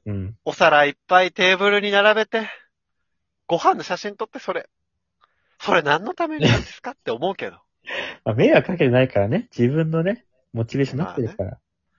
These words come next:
Speaker 1: でも確かにこう、ラーメン。
Speaker 2: Instagramってあれ本当に何にもならないもんね。うん。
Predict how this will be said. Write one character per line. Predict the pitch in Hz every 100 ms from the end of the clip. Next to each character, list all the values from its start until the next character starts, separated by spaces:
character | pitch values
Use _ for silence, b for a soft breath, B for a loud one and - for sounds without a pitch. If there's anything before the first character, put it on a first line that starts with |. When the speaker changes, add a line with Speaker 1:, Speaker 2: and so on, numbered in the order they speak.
| _
Speaker 1:
で | -
も | 110
確 | - 226 -
か |
に | 139
こ | 110 107
う、 | 104
ラ | 180
ー | 214
メ | 143
ン。 |
Speaker 2:
Instagram | - - 254 277 294 226
っ |
て | - -
あ | 143
れ | 131
本 | - 151 190 -
当 | 233
に | 196
何 | 180
に | 180
も | 180
な | 185
ら |
な | 180
い |
も | 107
ん | 87
ね。 | 82
う | 101
ん。 | 85